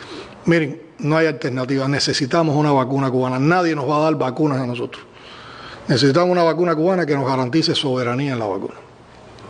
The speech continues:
Siete semanas después, en la segunda quincena de julio, ya había el primer frasco de un candidato vacunal cubano,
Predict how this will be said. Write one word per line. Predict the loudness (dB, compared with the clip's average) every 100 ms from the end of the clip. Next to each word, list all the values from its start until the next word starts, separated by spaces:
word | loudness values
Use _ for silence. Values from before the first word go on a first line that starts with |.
| -18 -16 -14 -10 -8 -6 -8 -2
Siete | 0 4 4 4
semanas | 0 0 2 2 2
después, | 0 0 0 -4 -18 -20 -20 -20 -20 -20 -20 -20 -20 -20 -20 -20 -20 -4
en | 2 4
la | 2
segunda | 2 4 4 4
quincena | 2 -2 0 2 2
de | 2
julio, | 4 4 4 -2
ya | -2 2
había | 4 2
el | 2
primer | 0 0 0
frasco | 2 0 0 -12 -14 -20 -20 -20 -20 -6
de | 2
un | 4 4
candidato | 2 2 0 2 2
vacunal | 2 0 -2 -2
cubano, | 2 2 0